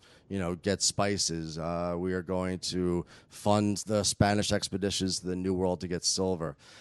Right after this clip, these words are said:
The Dutch, you know, they have this ideology of universalism, this very much Enlightenment ideal.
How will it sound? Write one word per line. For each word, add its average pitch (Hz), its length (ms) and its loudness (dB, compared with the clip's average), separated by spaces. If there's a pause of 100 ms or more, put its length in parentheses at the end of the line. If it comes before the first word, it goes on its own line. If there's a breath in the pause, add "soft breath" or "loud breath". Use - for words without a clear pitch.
(140 soft breath)
The 110 100 0
Dutch, - 680 2
you 107 160 2
know, 101 220 6
they 98 140 2
have 98 120 2
this 92 160 0
ideology 98 640 4
of 87 120 0
universalism, 90 920 2
this 80 160 -6
very 90 240 2
much 87 220 -2
Enlightenment 87 560 -2
ideal. 87 520 -4